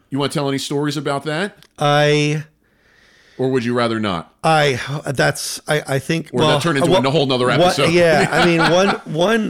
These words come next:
Speaker 2: one example I can think of is, uh, um, a parent a few years ago with a lesson that I do on my own,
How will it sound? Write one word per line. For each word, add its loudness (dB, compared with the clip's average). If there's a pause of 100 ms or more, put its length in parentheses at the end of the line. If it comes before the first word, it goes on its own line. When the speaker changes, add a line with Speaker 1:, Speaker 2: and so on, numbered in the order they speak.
Speaker 2:
one 0
example -2
I 0
can -6
think -4
of -4
is, -4
uh, -6 (1000)
um, -10 (2250)
a -12
parent -4 (640)
a -20
few -16
years -10
ago -12 (520)
with -12
a -18
lesson -10
that -10
I -10
do -8
on -10
my -12
own, -8